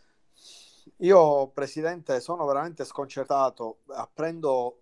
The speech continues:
dalle sue parole, eh, e diciamo che, mm, non è che mi stranizzo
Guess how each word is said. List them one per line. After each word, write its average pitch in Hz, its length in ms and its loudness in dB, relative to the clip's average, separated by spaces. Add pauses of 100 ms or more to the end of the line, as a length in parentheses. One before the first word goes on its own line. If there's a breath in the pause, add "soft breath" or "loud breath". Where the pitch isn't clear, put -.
dalle 123 240 -6
sue 127 220 -8
parole, 131 640 -2 (580)
eh, 123 580 -4
e 117 100 -6
diciamo 147 440 0
che, 120 760 2
mm, 110 1160 -14 (640)
non 156 120 2
è 202 80 10
che 180 80 4
mi 156 140 2
stranizzo 135 800 0